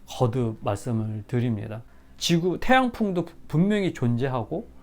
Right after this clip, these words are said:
그리고 그 태양풍이 지구 진동수와 아주 밀접한 연관이 있고, 예. 이렇기 때문에 계절이 바뀌게 되면 뭐 털갈이 한다고 하잖아요, 짐승들은.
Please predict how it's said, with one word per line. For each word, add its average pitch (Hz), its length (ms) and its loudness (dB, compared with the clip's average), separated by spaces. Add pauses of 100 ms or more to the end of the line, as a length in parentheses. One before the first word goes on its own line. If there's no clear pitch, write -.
(140)
그리고 147 240 -2
그 143 100 -4
태양풍이 233 760 2 (240)
지구 165 340 0
진동수와 151 560 -2
아주 165 160 -2
밀접한 170 680 0
연관이 123 520 4
있고, 131 540 -4 (160)
예. 104 220 -6 (500)
이렇기 139 240 -6
때문에 143 560 -4 (540)
계절이 180 400 12
바뀌게 165 400 4
되면 123 600 2 (560)
뭐 98 360 -6
털갈이 285 420 8
한다고 156 380 4
하잖아요, 113 240 0
짐승들은. 104 680 -2